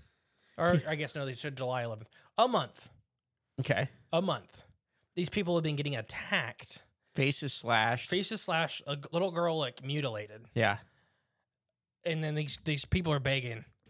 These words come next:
Speaker 1: like,
Speaker 2: Help. For
Speaker 1: "Hey,
Speaker 2: help.
Speaker 1: help." And then the police come in and be like, <sighs> "It's <coughs> those pesky gold mining cartels and their jetpack use."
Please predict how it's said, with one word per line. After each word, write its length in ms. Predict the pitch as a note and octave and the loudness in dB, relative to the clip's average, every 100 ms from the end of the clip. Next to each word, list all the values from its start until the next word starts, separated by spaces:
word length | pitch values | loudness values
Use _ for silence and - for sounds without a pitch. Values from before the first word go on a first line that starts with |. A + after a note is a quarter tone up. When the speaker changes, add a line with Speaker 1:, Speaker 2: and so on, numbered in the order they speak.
| - | -8
Speaker 1:
like, 260 | B2+ A#2 - - | -6 -6 -4 2
Speaker 2:
Help. 300 | G#2+ - - - | 2 2 -8 0
For 140 | A2+ | 2
Speaker 1:
"Hey, 80 | C#3+ B2+ | 4 0
Speaker 2:
help. 20 | |
Speaker 1:
help." 220 | C3 - _ _ _ _ | -4 -6 _ _ _ _
And 160 | D3+ D#3 | -2 0
then 320 | E3 D#3+ D#3 | 2 2 0
the 80 | D3 | -4
police 260 | - A#3 A3 | -4 -4 0
come 200 | - E3+ | 0 2
in 120 | D#3+ | 4
and 100 | D#3+ | 2
be 100 | C#3+ | 2
like, 300 | C#3+ C3+ - - _ _ - | 2 -2 -4 -14 _ _ -10
<sighs> 20 | - - - - - - _ _ _ - - - _ _ | -6 -4 -4 -10 -16 -20 _ _ _ -20 -20 -20 _ _
"It's 360 | - C#5 - - _ _ _ | 2 2 0 -6 _ _ _
<coughs> 340 | _ - - | _ -8 0
those 300 | B3 A3 F#3+ | 4 4 0
pesky 680 | - - A3+ A3+ - E3 C#3+ - _ _ _ _ _ - E3 | 0 4 4 4 -2 -4 -4 -6 _ _ _ _ _ -10 2
gold 420 | G#3 G#4 E4 C#4 | 2 4 2 4
mining 360 | A#3 F3+ F3 | 4 4 2
cartels 800 | E3+ D#3 D3 - C#3+ B2+ C#3 - - _ _ - | 2 2 2 0 0 0 -4 -8 -12 _ _ -2
and 200 | F#3+ F#3+ | 2 6
their 160 | G3 | 6
jetpack 880 | F#3 - G#3 C4 - E3 D#3 B2 - | 4 2 2 2 0 2 2 2 -4
use." 440 | B2+ G2 - - | -12 -10 -10 -10